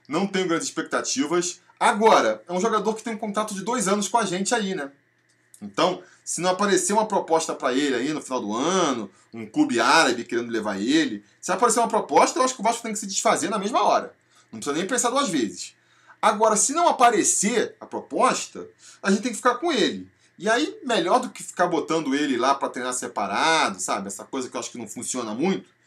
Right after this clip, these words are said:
ainda mais pra um cara que tem o salário dele, a gente pode usar, é, a pré-temporada e o Campeonato Carioca pra tentar, mais uma vez, botar o cara em forma, né? Em condição. Eu acho que, assim,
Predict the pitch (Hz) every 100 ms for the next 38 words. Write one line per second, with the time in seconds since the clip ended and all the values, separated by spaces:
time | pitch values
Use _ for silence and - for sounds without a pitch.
0 | _ _ 104 110 131 - 117 131 127 -
1 | 127 127 113 101 139 208 113 - _ _
2 | _ _ _ _ _ _ - 165 226 -
3 | 226 233 240 240 202 190 220 254 _ _
4 | _ 151 151 143 139 131 123 117 110 104
5 | - - 123 135 139 139 127 131 117 127
6 | 185 202 175 123 135 127 143 143 135 -
7 | 139 131 165 - 277 285 285 359 277 190
8 | 233 339 _ _ _ _ 139 160 254 214
9 | 208 156 131 175 269 - - _ _ -
10 | _ 143 202 190 196 214 190 220 269 311
11 | 359 - 180 233 151 120 120 127 151 190
12 | - 208 196 135 135 - - - 127